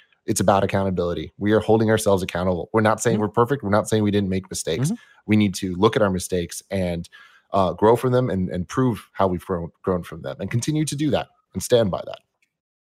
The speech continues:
Speaker 2: Yeah, that, the, the, n-, you read the name, right? And then, but then the, the other thing is, like,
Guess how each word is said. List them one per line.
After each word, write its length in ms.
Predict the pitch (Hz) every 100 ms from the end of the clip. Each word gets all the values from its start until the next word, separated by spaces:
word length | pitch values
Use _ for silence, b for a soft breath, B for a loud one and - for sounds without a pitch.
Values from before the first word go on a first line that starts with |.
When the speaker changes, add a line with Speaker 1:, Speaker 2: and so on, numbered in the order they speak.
| _ _ -
Speaker 2:
Yeah, 180 | 127 101
that, 360 | 135 135 131
the, 360 | 123 117 107 101 78
the, 380 | 123 113 107 101 -
n-, 260 | 107 123 117
you 280 | 113 120 123
read 220 | 131 131
the 80 | 110
name, 340 | 107 113 107
right? 240 | 98 101 110
And 100 | 120
then, 200 | 113 107
but 140 | 104 107
then 140 | 110
the, 280 | 104 117 120
the 120 | 113
other 160 | 107 107
thing 200 | 110 104
is, 100 | 101
like, 280 | 92 95